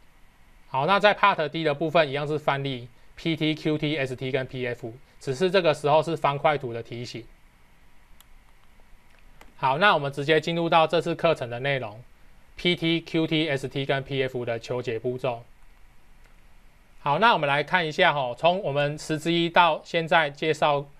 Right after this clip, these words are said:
过的相关的功率、市载功率、平均功率、虚功率跟功率因素吼的计算方法都是呈现这个样子。也就是如果我们知道图一的电压 V 跟电流 I 的话，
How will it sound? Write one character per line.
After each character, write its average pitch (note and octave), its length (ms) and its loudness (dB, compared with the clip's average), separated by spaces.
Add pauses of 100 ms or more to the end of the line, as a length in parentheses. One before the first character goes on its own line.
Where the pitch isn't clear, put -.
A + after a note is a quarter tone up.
(220)
过 D#3+ 180 4
的 C3 160 0
相 C#3+ 240 0
关 C#3 240 2
的 B2 120 -4
功 C3 200 0
率、 C#3 160 -2
市 E3+ 240 -2
载 D#3+ 200 6
功 C#3 200 -2
率、 C#3+ 160 -2
平 B2+ 240 -8
均 C3+ 200 -6
功 C3+ 160 -2
率、 C#3+ 100 -2
虚 C3 220 -8
功 C3 180 0
率 C3+ 160 -2
跟 B2 180 -2 (400)
功 C#3 200 2
率 C#3+ 200 -2
因 B2+ 80 -8
素 C3+ 220 -6
吼 A#2+ 220 -10 (380)
的 C#3+ 200 0 (100)
计 F#3 160 -2
算 E3+ 220 2
方 D3 180 0
法 A2 300 -4
都 C#3 160 0
是 D3+ 260 -4 (320)
呈 C3 160 -6
现 D3 220 -2
这 D3 80 0
个 B2+ 100 -2
样 B2+ 220 0
子。 A#2+ 240 -12 (220)
也 C3 100 0
就 G3 140 6
是 G3 220 4
如 F3 120 -2
果 E3 140 4
我 C3 40 4
们 B2+ 140 -4
知 D#3 80 -6
道 E3+ 180 6
图 C#3+ 280 -4
一 D3+ 120 0
的 C3+ 160 2
电 D3+ 280 0
压 C3+ 180 2
V C3 220 -4
跟 C3+ 220 0
电 C#3+ 200 2
流 B2 140 -6
I B2 200 -2
的 A#2 120 -8
话， C3 260 0